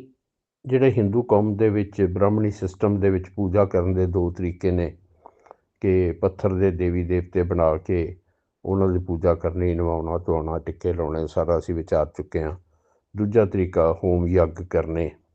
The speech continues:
ਉਹ ਦੀ ਵੀ ਵਿਚਾਰ ਕਰ ਚੁੱਕੇ ਹਾਂ। ਅਸੀਂ ਸਭ ਕੁਝ ਗੁਰਮਤਿ ਦੀ ਕਸਵੱਟੀ 'ਤੇ ਹੀ ਵਿਚਾਰ ਰਹੇ ਹਾਂ, ਸਾਨੂੰ ਜੋ ਗੁਰਬਾਣੀ ਨੇ ਸਮਝਾਇਆ,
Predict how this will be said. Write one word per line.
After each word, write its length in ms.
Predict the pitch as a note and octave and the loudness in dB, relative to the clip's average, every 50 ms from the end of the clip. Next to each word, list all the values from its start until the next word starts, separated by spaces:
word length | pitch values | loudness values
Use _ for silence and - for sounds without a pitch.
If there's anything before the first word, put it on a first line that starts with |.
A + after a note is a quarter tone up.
| _ _ _ _ _ _ - _ _ _ | _ _ _ _ _ _ -20 _ _ _
ਉਹ 140 | C#3 B2 A#2 | -4 -2 -2
ਦੀ 180 | A#2 G2+ G#2+ A2 | -2 -2 -2 -2
ਵੀ 140 | G2 G2 F#2 | -2 -2 -2
ਵਿਚਾਰ 360 | E2 E2 E2+ - E2 D2+ D2 | -4 -6 -6 -4 -2 -2 -2
ਕਰ 240 | - - - D2 D#2+ - _ | -4 -8 -12 -12 -12 -12 _
ਚੁੱਕੇ 300 | - - - - F#2+ F#2 | -12 -12 -10 -12 -14 -14
ਹਾਂ। 120 | - - _ _ _ _ _ _ _ _ _ _ _ _ _ _ _ _ _ _ _ _ - - _ _ _ _ _ _ _ _ _ _ _ _ _ _ _ _ _ _ _ _ _ _ _ _ _ _ _ _ _ _ _ _ _ _ _ _ _ _ _ _ _ _ _ D3+ | -14 -18 _ _ _ _ _ _ _ _ _ _ _ _ _ _ _ _ _ _ _ _ -20 -20 _ _ _ _ _ _ _ _ _ _ _ _ _ _ _ _ _ _ _ _ _ _ _ _ _ _ _ _ _ _ _ _ _ _ _ _ _ _ _ _ _ _ _ -4
ਅਸੀਂ 460 | C#3+ - - F3+ F3 F3 F3 F3 - | -2 2 4 6 6 6 4 2 0
ਸਭ 180 | - - D#3 D3 | 2 4 4 4
ਕੁਝ 220 | - F3 D#3+ D#3+ | 4 0 -4 0
ਗੁਰਮਤਿ 360 | C#3 C3+ C3+ C3 C3+ C#3+ C#3+ | 2 4 4 6 4 4 4
ਦੀ 80 | C#3+ C#3+ D3 | 2 0 0
ਕਸਵੱਟੀ 460 | C#3 C3 - - C3 B2 - C#3+ C3+ | 0 0 2 0 0 0 0 -2 -2
'ਤੇ 100 | C3 C3+ | 0 2
ਹੀ 80 | C3+ B2+ | 2 2
ਵਿਚਾਰ 360 | A2+ G#2+ - G#2+ F#2 F#2+ F#2+ | 0 2 4 4 4 4 4
ਰਹੇ 220 | G2 G2+ A2 A#2+ | 2 0 -2 -4
ਹਾਂ, 60 | C3 - _ _ _ _ _ _ A#2 G#2 - - | -6 -12 _ _ _ _ _ _ -20 -20 -6 -2
ਸਾਨੂੰ 300 | A2 G2+ G2 G2+ G2 G2 | 0 0 0 0 -2 0
ਜੋ 180 | G#2+ A2 G#2 | 0 0 0
ਗੁਰਬਾਣੀ 520 | G2 G#2+ G#2 G2 F2+ F2+ F2+ F#2+ G2 G2+ G#2 | 2 0 0 0 2 2 2 2 2 2 2
ਨੇ 140 | G2 F#2 F2 | 2 0 -2
ਸਮਝਾਇਆ, 640 | F#2 - F2+ E2 D#2 C#2+ B1 G#1+ G1+ - - - | -2 -4 -6 -6 -4 -4 -6 -6 -8 -10 -16 -20